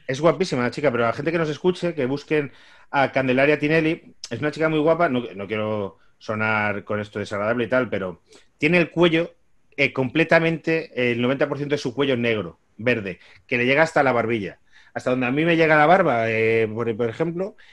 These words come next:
y a mí me parece una cosa bastante desagradable.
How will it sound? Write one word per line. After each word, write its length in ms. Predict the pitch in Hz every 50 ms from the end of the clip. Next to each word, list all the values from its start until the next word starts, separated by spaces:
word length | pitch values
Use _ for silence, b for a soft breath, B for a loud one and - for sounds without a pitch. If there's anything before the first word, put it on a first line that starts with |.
| b b _
y 420 | - 131 131 127 127 123 123 123 123 -
a 100 | 123 131
mí 100 | 143 156
me 100 | 170 156
parece 400 | 160 160 147 170 180 175 - -
una 160 | 147 147 139
cosa 220 | 127 147 143 165 160
bastante 340 | 143 120 - - 135 135 160
desagradable. 720 | 160 151 - 127 113 98 92 92 98 98 90 85 82 -